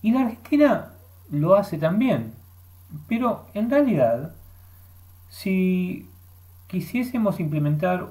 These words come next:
una, un argumento real a, a, a la, a, a la, a las, a la, a la disputa por estas islas, tendríamos que hablar en términos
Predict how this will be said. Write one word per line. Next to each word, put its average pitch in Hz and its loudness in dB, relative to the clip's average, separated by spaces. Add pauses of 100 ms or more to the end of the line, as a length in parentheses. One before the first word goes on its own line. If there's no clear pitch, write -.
una, 151 -2 (1120)
un 190 0
argumento 156 0 (880)
real 151 4 (460)
a, 135 2 (220)
a, 127 -8
a 160 6
la, 147 4
a, 123 -8
a 131 -8
la, 123 -12 (760)
a 127 -8
las, 123 -8
a - -10
la, 131 -6
a - -4
la 123 -6
disputa 123 -2
por 120 -8
estas - -10
islas, 131 -8 (840)
tendríamos 269 2
que 165 -2
hablar 151 4
en 139 -10
términos 170 -2